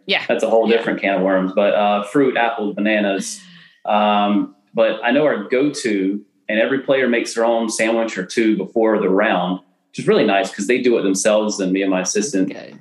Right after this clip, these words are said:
Speaker 2: get to continue doing things. And, um, it's a peanut butter honey sandwich that, you know, I'm sure when you played, you probably had a few dabble into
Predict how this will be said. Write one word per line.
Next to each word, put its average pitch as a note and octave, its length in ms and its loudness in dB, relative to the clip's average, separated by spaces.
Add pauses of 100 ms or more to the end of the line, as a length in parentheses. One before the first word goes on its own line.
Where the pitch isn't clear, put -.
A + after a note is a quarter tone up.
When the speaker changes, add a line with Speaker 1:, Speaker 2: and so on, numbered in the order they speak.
(140)
Speaker 2:
get A2 100 2
to G#2+ 120 0
continue A2 540 2
doing G#2 320 2
things. F#2+ 460 2
And, F#2 240 0 (440)
um, G2 540 2
it's G#2+ 280 0
a G#2+ 80 -2
peanut B2 260 0
butter A2 220 2
honey G#2 260 0
sandwich F2+ 580 -2
that, F2+ 260 -2 (200)
you G#2 100 0
know, F#2 100 2
I'm F#2+ 80 0
sure G#2+ 460 0
when G#2 120 2
you C3 160 2
played, A2+ 280 2
you G2 100 -2
probably G#2 200 2
had G#2 180 0
a F#2+ 120 -4
few G#2 200 -2
dabble G2 380 0
into F#2+ 300 -2